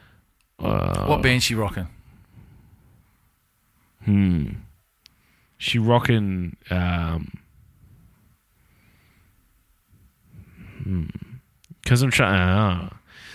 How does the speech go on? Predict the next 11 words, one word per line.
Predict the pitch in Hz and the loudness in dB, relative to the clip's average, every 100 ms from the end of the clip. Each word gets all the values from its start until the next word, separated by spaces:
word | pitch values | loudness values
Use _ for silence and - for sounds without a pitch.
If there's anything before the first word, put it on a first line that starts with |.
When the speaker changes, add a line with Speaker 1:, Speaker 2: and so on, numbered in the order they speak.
| - | -10
Speaker 1:
that's | - - | -4 -2
a | |
good | 98 87 | 0 2
question. | 98 117 - - - 127 | 2 2 -2 -10 -12 -8
Speaker 2:
Mm-hmm. | 104 101 113 - _ _ _ _ | -6 -4 -6 -10 _ _ _ _
Speaker 1:
I | - | 0
reckon | 98 107 104 98 | 2 4 2 0
she's | - 95 95 | 0 0 2
rocking | 92 - 92 87 85 80 - - | 0 0 0 0 -2 -6 -10 -10
a, | 90 87 85 82 | -6 -4 -4 -4
uh, | 78 71 - - - | -4 -6 -8 -8 -10